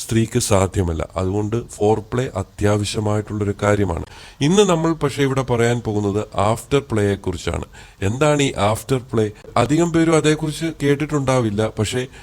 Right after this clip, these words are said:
foreplay പോലെ തന്നെ വളരെ പ്രധാനമുള്ള ഒരു കാര്യമാണ് after play എന്നുള്ളത്. അതേക്കുറിച്ച് നമുക്ക് വിശദമായി പരിശോധിക്കാം. ലൈംഗിക ബന്ധത്തിന്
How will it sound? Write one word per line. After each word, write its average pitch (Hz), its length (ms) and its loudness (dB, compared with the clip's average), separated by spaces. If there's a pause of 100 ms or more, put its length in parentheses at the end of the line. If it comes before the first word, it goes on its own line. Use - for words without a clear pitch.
(200)
foreplay 120 480 4 (100)
പോലെ 135 320 0
തന്നെ 117 220 0 (180)
വളരെ 113 300 2 (140)
പ്രധാനമുള്ള 110 800 0 (140)
ഒരു 98 200 0
കാര്യമാണ് 92 480 2 (140)
after 101 260 -2 (120)
play 90 200 2
എന്നുള്ളത്. 85 340 -4 (180)
അതേക്കുറിച്ച് 135 440 2 (160)
നമുക്ക് 101 300 -2
വിശദമായി 92 600 0
പരിശോധിക്കാം. 82 640 -2 (260)
ലൈംഗിക 170 400 6 (120)
ബന്ധത്തിന് 127 420 2